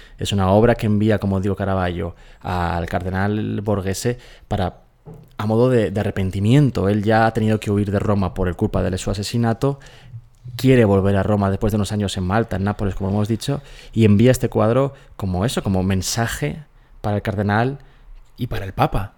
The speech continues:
Speaker 1: Y para el Papa, eh, como muestra de su arrepentimiento. Esta identificación de esta cabeza con su autorretrato es muy antigua. Ya en el siglo diecisiete se dice,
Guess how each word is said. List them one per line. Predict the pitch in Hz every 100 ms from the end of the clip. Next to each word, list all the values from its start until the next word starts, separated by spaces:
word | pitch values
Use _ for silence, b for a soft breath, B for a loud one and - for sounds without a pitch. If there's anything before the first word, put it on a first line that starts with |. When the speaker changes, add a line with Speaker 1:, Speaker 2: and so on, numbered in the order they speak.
| -
Speaker 1:
Y |
para | - 92
el | 87
Papa, | 104 123 143 - - b b b -
eh, | 104 98 92
como | - 98 95
muestra | 101 - 110
de | 101
su | 98
arrepentimiento. | 95 90 87 90 107 107 95 90
Esta | - - 131
identificación | 135 131 131 117 - 123
de | 120
esta | 107 110
cabeza | 107 113 -
con | - 101
su | -
autorretrato | 98 95 95 104 104 120
es | -
muy | 107
antigua. | 90 - 110 92
Ya | 101
en |
el | 104
siglo | 107
diecisiete | 104 101 98 101 107
se | -
dice, | 95 95 101